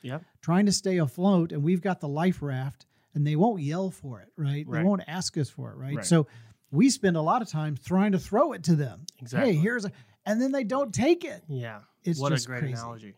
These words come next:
Speaker 1: Yeah. I
Speaker 2: It
Speaker 1: mean, um, uh, you can almost, in our sort of situation as a marketing organization, sometimes you just wanna pull your hair out, right?
Speaker 2: Yeah.
Speaker 1: Why is this not blowing up, right?
Speaker 2: Yeah.
Speaker 1: Why am I not so backed up with work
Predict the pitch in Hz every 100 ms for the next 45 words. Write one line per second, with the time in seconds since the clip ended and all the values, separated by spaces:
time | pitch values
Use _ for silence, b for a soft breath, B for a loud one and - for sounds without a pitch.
0 | _ 156 117 98 _ 180 156 123 120 120
1 | 117 117 _ 160 131 135 131 131 131 120
2 | - - 131 _ - 107 135 131 123 123
3 | - 127 113 131 120 120 117 117 113 110
4 | 107 113 120 - 123 120 117 117 117 113
5 | 120 - 110 _ b b b b 160 143
6 | 143 127 127 131 131 117 - 135 120 110
7 | 131 123 92 - 117 120 - 156 285 262
8 | 123 156 170 139 143 123 151 - 143 127
9 | 127 131 123 123 131 - - _ - 120
10 | 127 127 165 156 139 139 139 131 127 131
11 | - _ _ _ - 151 185 170 185 170
12 | - 165 - 127 131 156 101 -